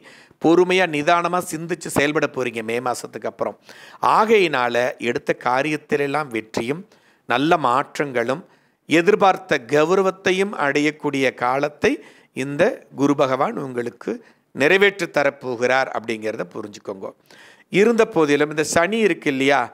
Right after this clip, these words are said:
அது சில மாற்றத்தை உங்களுக்கு ஏற்படுத்துறதுனாலே இந்த சனி கிரகத்தினுடைய பார்வை உங்களுடைய லாபஸ்தானத்திலும் அதே சமயத்துல லக்னத்திலும் இருக்கிறது. லாபஸ்தானத்திலிருந்து லக்னத்தை பார்க்கிறார்.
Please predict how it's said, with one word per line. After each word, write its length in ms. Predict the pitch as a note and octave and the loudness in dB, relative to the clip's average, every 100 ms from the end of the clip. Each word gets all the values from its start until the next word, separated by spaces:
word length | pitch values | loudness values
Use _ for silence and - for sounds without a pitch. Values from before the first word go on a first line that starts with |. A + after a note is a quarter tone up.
| - _ | -16 _
அது 220 | - D#3+ G#3+ | -2 0 0
சில 260 | - G3+ F3 | 0 2 2
மாற்றத்தை 580 | D#3 F3+ F3+ F3+ F3 F#3 | 2 2 0 -4 -2 -2
உங்களுக்கு 500 | D3+ D3+ D#3 D3+ C#3 | -2 -4 -4 -2 0
ஏற்படுத்துறதுனாலே 1040 | B2+ C#3 - B2+ - A#2+ A2+ G#2+ G2+ G#2+ C3 _ _ - - - _ _ _ - | 2 0 -2 -4 -4 -6 -6 -4 -2 -2 -4 _ _ -20 -20 -20 _ _ _ -2
இந்த 240 | F3 G3 F3 D#3+ D3 - | 0 4 6 8 6 2
சனி 340 | - E3 G3 | 0 0 0
கிரகத்தினுடைய 800 | F#3 F3 F3 F3 F3 E3 D#3+ D#3 D3 C#3+ - | 0 2 0 0 0 2 2 4 4 2 0
பார்வை 520 | C#3+ D3+ F3 F3+ G#3 C4+ | 0 2 2 2 0 -2
உங்களுடைய 640 | - C#3+ D3+ C#3+ C#3 C#3 F3 D4+ - _ _ _ - | -6 -4 0 0 2 4 2 2 -6 _ _ _ -8
லாபஸ்தானத்திலும் 1160 | B2 C3+ F3+ G3 G3 - E3 D#3+ D#3+ E3+ F#3+ A#3+ | 0 2 2 0 0 0 2 0 -2 0 0 0
அதே 340 | C3+ C3+ D#3+ F#3 | -2 2 4 4
சமயத்துல 580 | G3 F3+ E3 D#3+ D#3+ G#3 | 4 0 2 -2 0 2
லக்னத்திலும் 800 | D3+ C#3 D#3+ F3 F3 E3 D#3+ F3 | 2 2 0 0 -2 -2 -2 0
இருக்கிறது. 420 | C3 A#2 B2 A#2 - _ _ - | -2 -2 -6 -8 -14 _ _ 0
லாபஸ்தானத்திலிருந்து 1000 | A#2 D3 E3+ - E3 E3 D#3+ D#3 F#3 A#3 | 2 2 2 0 0 -2 0 0 2 2
லக்னத்தை 440 | A#3+ F3 F#3 - E3+ | 0 0 -2 0 0
பார்க்கிறார். 560 | D3+ B2+ - B2+ A#2 | 2 0 -4 -4 -4